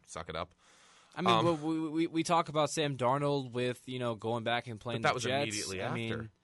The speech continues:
Speaker 1: Uh, there, I don't think there's grudge here, and Jameis has even said that there's not, like, there's not much feeling there. Uh, he's still obviously
Speaker 2: I mean,
Speaker 1: gonna be
Speaker 2: he
Speaker 1: friends
Speaker 2: did
Speaker 1: with some
Speaker 2: throw
Speaker 1: of his
Speaker 2: thirty
Speaker 1: players.
Speaker 2: interceptions in the season. I mean, what did you want Tampa Bay to do?
Speaker 1: But this is, this is nothing, this is nothing like,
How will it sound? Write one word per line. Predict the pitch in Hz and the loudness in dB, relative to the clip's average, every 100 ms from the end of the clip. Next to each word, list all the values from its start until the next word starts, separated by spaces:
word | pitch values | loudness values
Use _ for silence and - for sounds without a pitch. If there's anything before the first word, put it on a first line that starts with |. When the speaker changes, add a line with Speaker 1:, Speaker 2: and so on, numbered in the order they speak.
| _ _ - | _ _ -6
Speaker 1:
Uh, | 110 117 113 98 | -2 0 -2 -4
there, | 113 | -2
I | 98 | 0
don't | 127 127 | 0 -2
think | 135 127 | -6 -4
there's | 120 104 - - | -4 -4 -12 -12
grudge | 95 113 156 - | -2 0 0 -4
here, | 82 | -8
and | 85 | -6
Jameis | 104 131 127 | -4 -4 -6
has | 95 | -8
even | 90 90 | -10 -8
said | 92 | -8
that | 82 | -8
there's | 98 92 | -10 -8
not, | 98 95 | -8 -6
like, | 90 90 | -8 -8
there's | 95 101 | -8 -8
not | 101 | -10
much | 98 - | -10 -14
feeling | - 131 156 90 | -8 -6 -6 -6
there. | 73 62 - - - _ - | -8 -10 -14 -20 -20 _ -4
Uh, | 117 | -4
he's | 127 139 | -2 -2
still | 147 107 | 2 2
obviously | 101 98 | 2 0
Speaker 2:
I | 196 | 0
mean, | 202 | 2
Speaker 1:
gonna | |
be | 156 | 2
Speaker 2:
he | 185 | 0
Speaker 1:
friends | 214 | 4
Speaker 2:
did | 220 | 4
Speaker 1:
with | |
some | - | 4
Speaker 2:
throw | 185 | 2
Speaker 1:
of | 143 | 2
his | |
Speaker 2:
thirty | - 156 139 131 | 2 2 4 2
Speaker 1:
players. | 113 | 0
Speaker 2:
interceptions | - 123 - 110 | -2 -2 -4 -10
in | 104 | -8
the | |
season. | 92 123 110 95 | -4 -2 -4 -4
I | 95 | -8
mean, | 98 104 | -6 -4
what | 117 | -4
did | 104 | -4
you | 107 | -6
want | 101 95 | -6 -6
Tampa | 110 104 | -8 -8
Bay | 95 98 | -8 -8
to | 92 | -8
do? | 92 82 - | -14 -12 -2
Speaker 1:
But | 143 151 | -2 0
this | 151 | -4
is, | 135 | -4
this | 120 143 | -4 -6
is | 135 107 | -6 -6
nothing, | 104 110 117 98 104 | -4 -4 -6 -10 -12
this | - | -12
is | 98 | -10
nothing | 101 98 107 95 | -6 -6 -6 -8
like, | 87 80 80 | -6 -6 -8